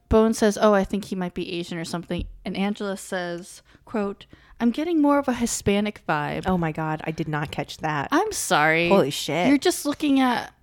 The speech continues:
Speaker 1: like, it, you, the face is super distorted. Like, there's literally nothing that you could, uh, surmise
Speaker 2: Yeah.
Speaker 1: of someone's ethnicity
Speaker 2: It's literally decaying.
Speaker 1: based on what is on that table, 'cause it's just clothes and a, a f-,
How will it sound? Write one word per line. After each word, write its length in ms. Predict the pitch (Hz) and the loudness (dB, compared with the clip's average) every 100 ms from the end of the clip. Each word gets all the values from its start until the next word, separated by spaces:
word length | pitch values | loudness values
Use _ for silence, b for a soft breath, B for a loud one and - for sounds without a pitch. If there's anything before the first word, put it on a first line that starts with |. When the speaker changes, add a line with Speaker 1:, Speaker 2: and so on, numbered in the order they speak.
| - | 0
Speaker 1:
like, 400 | 214 202 - - _ _ _ - _ _ _ _ _ | 0 0 -6 -20 _ _ _ -20 _ _ _ _ _
it, 260 | 240 233 202 | 4 4 4
you, 160 | 262 | 0
the 220 | 214 254 254 | 6 8 8
face 320 | 320 311 240 | 6 4 2
is 80 | 214 | 2
super 260 | 247 196 | 2 2
distorted. 540 | 175 - 208 202 170 165 | -2 2 4 4 4 2
Like, 100 | 175 | 4
there's 280 | 214 208 220 | 4 6 4
literally 500 | 220 247 254 262 226 | 6 8 8 6 4
nothing 460 | 214 202 226 220 | 2 4 2 4
that 120 | 214 190 | 2 0
you 100 | 196 | -4
could, 420 | - 196 185 185 b b b b - | 0 0 0 -6 b b b b -20
uh, 60 | - - - | -20 -16 -8
surmise 500 | - 220 208 196 190 | 2 4 4 4 4
Speaker 2:
Yeah. 200 | 262 - - _ - | 2 0 -8 _ -2
Speaker 1:
of 240 | 202 196 180 | 2 2 2
someone's 400 | 214 196 185 180 | 2 2 2 0
ethnicity 360 | - 196 - | 0 0 4
Speaker 2:
It's 100 | 180 | 4
literally 360 | 180 269 302 233 | 10 10 10 6
decaying. 720 | - - 247 294 104 143 180 | 2 2 4 4 2 -2 2
Speaker 1:
based 320 | - 190 185 202 | 6 6 4 2
on 160 | 185 | 4
what 120 | 190 | 2
is 120 | 175 180 | 2 0
on 100 | 170 | 0
that 140 | 156 | -2
table, 200 | 185 165 | -2 -2
'cause 180 | 185 - | -6 -10
it's 100 | 180 | -8
just 240 | 190 - | -6 -6
clothes 680 | - - 208 196 208 226 226 - | -8 2 6 6 6 4 0 -2
and 160 | 185 180 | 2 2
a, 160 | 175 196 226 _ _ _ - | 0 -4 -18 _ _ _ -10
a 60 | - | -6
f-, 140 | 175 | -6